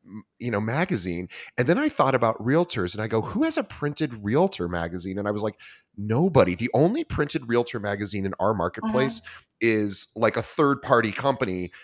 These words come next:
Speaker 1: that is just, like, talking about the industry in general
Speaker 2: Mm-hmm.
Speaker 1: and features, you know, agents and different articles.
Speaker 2: Mm-hmm.
Speaker 1: And it's cool. It's really great. But nobody has their own magazine. And I was like, "This is so cool," because it's going to be, look, nobody subscribes to magazines anymore. So th-,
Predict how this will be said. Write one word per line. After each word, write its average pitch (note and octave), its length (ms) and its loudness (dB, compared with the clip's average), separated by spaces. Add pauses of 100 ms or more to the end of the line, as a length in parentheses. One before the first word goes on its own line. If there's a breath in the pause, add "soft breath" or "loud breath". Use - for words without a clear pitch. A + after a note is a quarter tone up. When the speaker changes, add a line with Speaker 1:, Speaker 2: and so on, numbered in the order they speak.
(120 soft breath)
Speaker 1:
that A2+ 260 6
is A2+ 220 0
just, - 240 -2
like, G#2 160 2
talking G#2 340 0
about F#2 220 -2
the F#2 100 -6
industry F2 380 -4
in E2 80 -6
general G2+ 460 4
Speaker 2:
Mm-hmm. - 100 -10
Speaker 1:
and - 80 -20
features, G2 440 -2
you - 80 -4
know, G2+ 380 -2
agents F2+ 400 -4
and F2 140 -4
different F2+ 280 -4
articles. E2+ 480 0
Speaker 2:
Mm-hmm. - 220 -4
Speaker 1:
And D3 80 6
it's - 100 2
cool. E2+ 440 6
It's A2 180 -2
really C3+ 240 6
great. B2 320 0 (220 soft breath)
But D#3 160 4
nobody A#3 260 6
has A3 180 6
their D3+ 160 8
own E3 160 8
magazine. G#2 640 4 (220 loud breath)
And C#3+ 100 2
I D#3+ 40 4
was E3 140 4
like, D#3+ 180 4
"This G#3+ 260 2
is E4 120 4
so F3 340 8
cool," C#3+ 440 4 (180 loud breath)
because C#3+ 300 2
it's C#3 140 -2
going G3+ 240 2
to F#3+ 80 4
be, C3+ 240 -2 (200)
look, G#2+ 220 -6
nobody C3+ 300 -4
subscribes G2 500 -4
to F2 80 -8
magazines D#2 460 -6
anymore. F2 340 -4
So G2 340 0
th-, D3 120 2